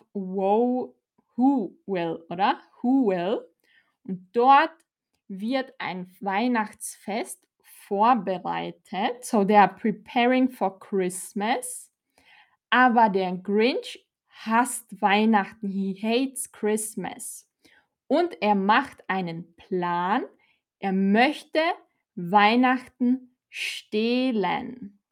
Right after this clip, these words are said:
Okay? Er möchte Weihnachten stehlen. Was bedeutet stehlen? Was bedeutet dieses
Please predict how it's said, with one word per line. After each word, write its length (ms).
Okay? 500
Er 80
möchte 680
Weihnachten 640
stehlen. 800
Was 580
bedeutet 920
stehlen? 1000
Was 340
bedeutet 920
dieses 720